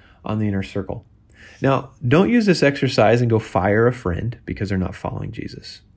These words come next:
That's not what the Lord wants. He wants you to be friends with him. This, you're not having a friendship breakup conversation,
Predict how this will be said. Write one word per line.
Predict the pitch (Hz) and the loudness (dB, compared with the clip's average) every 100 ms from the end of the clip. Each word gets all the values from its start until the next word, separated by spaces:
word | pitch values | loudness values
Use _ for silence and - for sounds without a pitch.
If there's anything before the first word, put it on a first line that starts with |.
| - | -2
That's | 131 127 | -2 0
not | 156 | 0
what | 120 117 | 0 -2
the | |
Lord | 95 90 90 | -4 -4 -8
wants. | - - - - _ | -10 -18 -20 -20 _
He | - | -2
wants | 123 120 120 | 0 2 0
you | |
to | 104 | -2
be | 95 | -2
friends | 104 101 | -4 -6
with | 92 | -6
him. | 95 - - - | -12 -14 -20 -8
This, | 113 135 | -4 0
you're | 135 | 4
not | 135 131 | 4 4
having | 143 160 | 2 2
a | 143 | 0
friendship | 123 120 160 139 | 0 -2 -2 -2
breakup | 104 101 101 | 0 0 -4
conversation, | - 101 95 - 92 120 | -6 -6 -6 -8 -8 -8